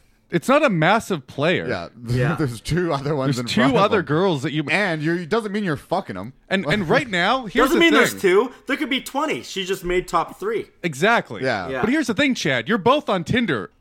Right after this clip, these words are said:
Speaker 1: You both know you're talking to other people.
Speaker 2: Yeah.
Speaker 3: Yeah.
Speaker 1: Right?
Speaker 2: <laughs> She didn't match you and just block everyone <laughs> else. Like, everyone's talking to everybody.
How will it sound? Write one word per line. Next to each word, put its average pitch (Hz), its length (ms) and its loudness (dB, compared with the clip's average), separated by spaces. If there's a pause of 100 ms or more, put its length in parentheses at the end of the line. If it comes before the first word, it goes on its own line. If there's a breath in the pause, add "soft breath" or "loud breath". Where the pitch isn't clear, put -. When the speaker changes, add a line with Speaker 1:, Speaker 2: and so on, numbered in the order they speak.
Speaker 1:
You 196 140 -2
both 277 280 2
know 247 160 4
you're 208 160 -2
talking 240 400 2
to 202 80 4
other 185 240 0
people. 220 420 -4
Speaker 2:
Yeah. 131 280 -2 (320)
Speaker 3:
Yeah. 123 240 -6 (540)
Speaker 1:
Right? 247 280 2 (160)
Speaker 2:
<laughs> 147 380 0 (180)
She - 160 -4
didn't 233 180 -2
match 180 300 -2
you 151 100 -2
and 147 80 -4
just 127 220 -6
block 135 340 -2
everyone 143 440 -2
<laughs> - 40 -4
else. 139 440 -4
Like, 98 320 -8
everyone's 110 440 -8
talking 110 280 -6
to 110 80 -10
everybody. 82 380 -12